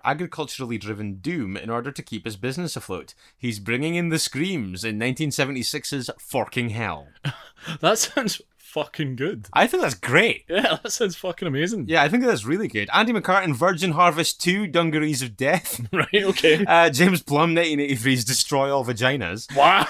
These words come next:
Speaker 1: Um, Carl Anthony Smart liked this a lot. Farmageddon two, Land of the Rising Suns and Daughters.
Speaker 2: I said Japan.
Speaker 1: Yeah, I think that's great.
Speaker 2: Yeah.
Speaker 1: And, uh, Cosmic Ray Girl, it's forking time.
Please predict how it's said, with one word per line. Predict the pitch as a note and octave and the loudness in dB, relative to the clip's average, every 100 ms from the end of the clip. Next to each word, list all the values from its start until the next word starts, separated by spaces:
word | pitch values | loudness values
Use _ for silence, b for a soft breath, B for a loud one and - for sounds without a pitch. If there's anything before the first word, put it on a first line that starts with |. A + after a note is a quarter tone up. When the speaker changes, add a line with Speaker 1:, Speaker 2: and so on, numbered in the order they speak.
| - | 4
Speaker 1:
Um, | D#3+ E3 E3 E3 E3 - - - | 6 8 6 4 2 0 -6 4
Carl | G3+ A3+ A3+ | 8 8 8
Anthony | G#3+ F3+ E3 | 6 4 0
Smart | D3 E3 D#3+ C3 | 2 4 4 4
liked | D3+ C3 | -2 -2
this | B2 | -2
a | B2 | 2
lot. | A#2+ C3 | 2 2
Farmageddon | - F3 F3+ D#3+ D#3+ D#3 D#3 A#2+ | 4 6 6 4 4 4 0 0
two, | E3 F3+ C3+ C3 B2 | 2 4 4 2 -2
Land | B2 C#3 E3+ D3+ | 0 4 4 4
of | C#3 | 2
the | C#3+ | 2
Rising | C3+ D3+ D3 C#3 | 4 4 4 0
Suns | C3 D#3 C#3 C3+ | 0 2 2 0
and | C3+ C#3 | -4 -2
Daughters. | C3 C#3 A#2+ A2 E3+ - - | -2 0 0 2 0 0 -2
Speaker 2:
I | C#4 | -2
said | - C#4 D4+ D4 | 2 2 2 2
Japan. | F4 - F4 F4 F4+ | -2 0 0 2 2
Speaker 1:
Yeah, | D#3 F#3+ G3+ G#3+ | 2 4 2 0
I | F3+ | -4
think | G3+ E3 | -2 0
that's | E3 C#3+ | 0 -2
great. | - C3+ D#3+ - | -4 -4 -4 -8
Speaker 2:
Yeah. | F#3 C4+ D4+ F#3 B C#4 D4 C#4 - - | -6 -4 -2 -4 B -10 -10 -10 -6 0
Speaker 1:
And, | E3+ E3+ D#3 - - - | 2 2 0 -4 -8 0
uh, | D#3 | 2
Cosmic | E3 A3+ A3 G3 | 4 4 4 4
Ray | G#3 G#3+ | 4 6
Girl, | A3+ A3 G3+ D#3+ | 6 4 2 -2
it's | D3 | -4
forking | - G#3 - A3 | 0 2 2 4
time. | A3+ A3+ A#3 G#3+ | 4 6 4 -2